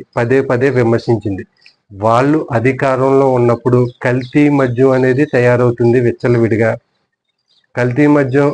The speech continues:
అమ్మి ప్రజల ఆరోగ్యాల్ని నాశనం చేశారు, చాలా మందిని చంపేశారు అని చెప్పి వాళ్ళు ఆరోపించారు. మేము అధికారంలోకి వస్తే కల్తీ అనే పదమే ఉండదు అన్నట్టు మాట్లాడారు.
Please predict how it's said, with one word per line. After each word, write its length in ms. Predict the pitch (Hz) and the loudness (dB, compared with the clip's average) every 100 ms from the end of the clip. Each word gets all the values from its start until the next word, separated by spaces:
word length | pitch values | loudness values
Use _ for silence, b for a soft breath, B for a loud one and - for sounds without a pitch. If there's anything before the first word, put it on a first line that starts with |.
| - | -2
అమ్మి 360 | 117 123 135 131 127 _ - | -2 2 2 0 -4 _ -6
ప్రజల 320 | 131 117 131 139 - | -4 0 -2 -2 0
ఆరోగ్యాల్ని 640 | 117 123 127 123 131 131 127 | 0 0 0 0 0 0 0
నాశనం 400 | 113 110 139 131 | -2 -2 -2 0
చేశారు, 360 | 127 120 120 156 | 0 0 0 -2
చాలా 320 | 151 127 123 131 | -2 -2 0 0
మందిని 360 | 135 131 135 143 | 0 0 0 -2
చంపేశారు 640 | 135 123 123 135 143 131 | -2 -2 0 0 0 0
అని 160 | 131 120 | 0 2
చెప్పి 320 | 120 117 113 113 b b b b - | 0 0 -4 -4 b b b b -10
వాళ్ళు 200 | 160 143 | -4 0
ఆరోపించారు. 600 | 131 143 135 - 110 - _ _ _ _ _ _ _ _ - | 0 0 -4 -6 -6 -8 _ _ _ _ _ _ _ _ -18
మేము 360 | - 127 147 | -2 2 4
అధికారంలోకి 640 | 156 147 151 151 151 151 139 | 2 2 0 2 2 0 0
వస్తే 260 | 135 - 170 190 _ _ - | -2 -2 -6 -6 _ _ -4
కల్తీ 400 | 131 135 131 160 | -2 -2 0 0
అనే 280 | 156 143 143 | 0 0 0
పదమే 380 | 143 131 127 143 147 | -2 -2 0 0 0
ఉండదు 340 | 131 131 135 139 | 0 0 0 -2
అన్నట్టు 360 | 123 131 127 131 | -2 0 0 0
మాట్లాడారు. 560 | 110 107 110 98 95 | 0 0 -2 -2 -6